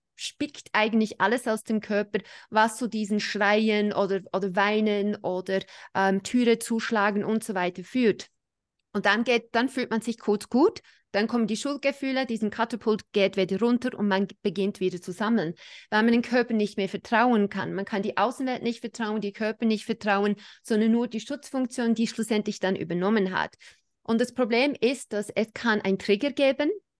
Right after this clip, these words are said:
aber es muss nicht einen Tri-, Trigger geben. Das bedeutet, dass wenn ich einfach am Tag, wenn alles zu viel geworden ist, vielleicht, äh, fällt, äh, irgendetwas runter. Und dann ist es genug,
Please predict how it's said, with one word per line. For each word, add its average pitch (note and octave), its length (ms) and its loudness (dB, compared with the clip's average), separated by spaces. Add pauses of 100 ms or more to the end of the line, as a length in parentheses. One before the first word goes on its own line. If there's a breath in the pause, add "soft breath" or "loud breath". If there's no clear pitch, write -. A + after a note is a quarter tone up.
(140)
aber A#3 180 2
es B3 120 -4
muss C#4+ 260 -2
nicht G#3+ 260 0
einen G3 160 0
Tri-, F3+ 420 -4
Trigger F#3+ 320 -2
geben. D3 460 -4 (300 loud breath)
Das A3+ 180 0
bedeutet, A3+ 560 0
dass G#3 180 -2 (280 loud breath)
wenn A#3+ 420 2
ich B3 320 2
einfach D4 320 0
am B3 160 0
Tag, A#3 300 0
wenn G#3+ 200 -2
alles C4 360 -2 (380 soft breath)
zu C#4 180 -2
viel C#4 280 -4
geworden B3+ 440 2
ist, A3 180 -2
vielleicht, A#3 500 0
äh, - 280 -14 (120)
fällt, A#3+ 440 0 (180)
äh, G#3+ 360 6
irgendetwas A3 500 2
runter. G3 400 2
Und G3+ 180 -4
dann C4 220 2
ist - 280 -8
es A3+ 140 -4
genug, A#3 600 2